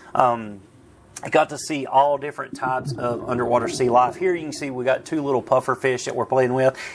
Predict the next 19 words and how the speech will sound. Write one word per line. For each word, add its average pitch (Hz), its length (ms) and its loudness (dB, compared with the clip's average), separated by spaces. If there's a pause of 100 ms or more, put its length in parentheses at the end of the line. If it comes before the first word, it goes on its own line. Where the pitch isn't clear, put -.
And 151 100 4
I 160 80 2
call 196 320 0
'em 143 80 -10
little. 156 260 -4
These 127 320 -6
really 175 280 0
wasn't 139 320 -2
little. 123 220 0
These 127 200 0
were 120 260 0
absolutely 123 680 0
giants 110 720 -2 (260)
when 127 140 2
it 110 80 -4
comes 120 240 0
to 117 80 -8
puffer 117 380 -2
fish. 107 360 0